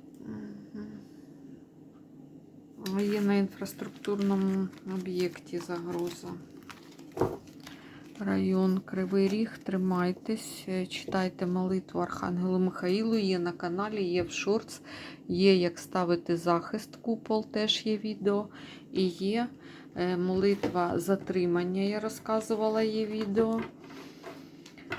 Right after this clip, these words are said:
Сьогодні дуже гарний час, щоб розпочати її читати до другої, е, години ночі. Такий є час, а, е, хоча б на дев'ять днів.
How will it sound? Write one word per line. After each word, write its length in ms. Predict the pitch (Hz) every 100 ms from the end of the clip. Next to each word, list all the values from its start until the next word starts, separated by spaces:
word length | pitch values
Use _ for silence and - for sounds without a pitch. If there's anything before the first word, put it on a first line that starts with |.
| - -
Сьогодні 640 | - 208 190 208 175 185
дуже 420 | 175 208 190 175 170
гарний 560 | 190 185 170 170 175
час, 460 | - - 220 240 -
щоб 240 | - -
розпочати 960 | 185 - - 170 - 196 196 196 226 233 233 - - - - - - - - - - - -
її 320 | 180 185 185
читати 540 | - 190 - 190 190 170
до 140 | 185
другої, 680 | 170 214 202 208 196 196 -
е, 420 | 175 170 170 -
години 560 | 170 180 170 190 185 185
ночі. 580 | 170 165 165 - 202 214 - - - - - - - - - - - -
Такий 440 | 175 - 190 180 170
є 140 | 170
час, 640 | 170 - 185 214 - - - - - -
а, 100 | 196 - - - - -
е, 40 | 196 -
хоча 420 | - 185 175 208
б 40 | 214
на 180 | 196 180
дев'ять 400 | 165 180 180 170
днів. 480 | 165 165 170 -